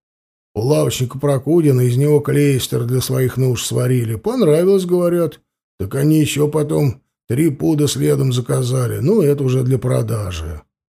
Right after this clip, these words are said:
Однако еще нужно время, чтоб сей продукт хорошо распробовать.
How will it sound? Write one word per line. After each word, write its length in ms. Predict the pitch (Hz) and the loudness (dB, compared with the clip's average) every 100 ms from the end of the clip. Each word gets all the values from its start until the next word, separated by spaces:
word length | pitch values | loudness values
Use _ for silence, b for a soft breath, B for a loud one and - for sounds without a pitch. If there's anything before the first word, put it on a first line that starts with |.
| _ _ - | _ _ -14
Однако 520 | 87 82 143 170 151 | -8 -2 0 0 2
еще 440 | 143 117 92 113 135 | 2 2 -2 0 2
нужно 460 | 131 135 120 120 | 4 4 2 0
время, 560 | 101 101 101 101 95 87 | -2 -4 -4 -4 -6 -6
чтоб 260 | - 98 92 | -6 -8 -6
сей 200 | 107 117 | -4 -4
продукт 500 | 110 113 120 110 - | -2 -2 -2 -4 -6
хорошо 400 | 107 101 101 104 | -8 -6 -6 -6
распробовать. 920 | 98 - 104 104 87 85 76 - | -8 -8 -6 -6 -6 -8 -10 -12